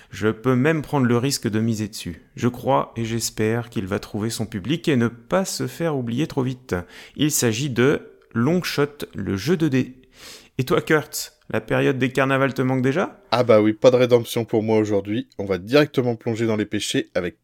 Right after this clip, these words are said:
Speaker 2: Carnival of Sins.
Speaker 1: Ok, très bien, mais commençons par remercier nos donatrices et donateurs qui nous aident à réaliser ce podcast.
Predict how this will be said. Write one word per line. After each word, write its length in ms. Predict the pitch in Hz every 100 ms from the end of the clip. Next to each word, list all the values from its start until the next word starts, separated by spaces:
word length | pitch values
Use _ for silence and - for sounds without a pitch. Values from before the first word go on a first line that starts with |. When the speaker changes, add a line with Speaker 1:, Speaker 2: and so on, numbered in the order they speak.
| -
Speaker 2:
Carnival 600 | 170 147 139 131 127 123 -
of 120 | 113
Sins. 840 | - - 143 131 120 107 101 92 - -
Speaker 1:
Ok, 200 | 175 180
très 200 | - 175
bien, 240 | 147 160
mais 200 | 139 120
commençons 540 | 120 160 151 147 - 131
par 260 | 120 104
remercier 640 | 101 143 147 131 - 131 120
nos 200 | 98 95
donatrices 680 | 101 156 131 - 135 104 101
et 60 |
donateurs 540 | 113 120 98 113 143 147
qui 140 | 113
nous 160 | 101 110
aident 100 | 135
à 80 | 101
réaliser 460 | 113 131 113 127
ce 160 | 180 175
podcast. 960 | 175 - _ 170 - 147 143 - -